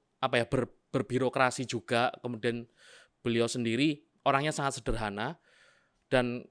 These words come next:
selain sebagai politikus, beliau juga orang yang sangat taat dalam kegiatan keagamaan. Beliau juga orang yang sangat menjunjung tinggi Ekaristi, beliau juga sangat menjunjung tinggi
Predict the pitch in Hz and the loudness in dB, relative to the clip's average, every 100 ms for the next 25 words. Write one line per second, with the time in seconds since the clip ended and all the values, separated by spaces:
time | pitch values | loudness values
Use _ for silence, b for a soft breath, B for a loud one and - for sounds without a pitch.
0 | _ _ - 160 156 160 156 151 - 123 | _ _ -2 4 4 2 -2 -6 -4 -2
1 | 135 139 151 175 202 151 - - 127 170 | 0 0 0 -2 -2 0 0 0 2 2
2 | - 127 139 127 - _ _ _ _ 143 | 2 0 4 4 2 _ _ _ _ 2
3 | 165 190 185 175 175 175 180 _ _ - | 2 0 -2 0 0 2 0 _ _ 2
4 | 185 - 196 - 131 131 156 156 151 170 | 4 4 0 0 4 4 4 0 -12 -20
5 | - 139 139 135 143 139 135 131 - _ | -12 0 2 4 4 2 -6 -10 -16 _
6 | _ 156 143 135 131 139 117 107 107 113 | _ 2 2 2 -2 -2 -2 -6 -6 -2
7 | 123 120 - 117 - B B _ 127 123 | -2 -2 -2 -2 -4 B B _ 0 2
8 | 127 123 117 120 120 - 139 131 120 127 | 0 -4 -4 -2 -2 -4 -4 -2 -2 -2
9 | 131 120 120 120 131 170 - 147 135 - | 0 0 0 0 -2 -4 -2 -2 -2 -2
10 | 123 127 107 123 - B B B B - | -2 -2 -4 -4 -4 B B B B -6
11 | 131 127 131 _ _ _ _ _ _ _ | 0 2 0 _ _ _ _ _ _ _
12 | - 139 139 123 127 131 139 131 127 143 | -10 -2 0 0 0 0 0 0 2 4
13 | 143 135 | 2 -2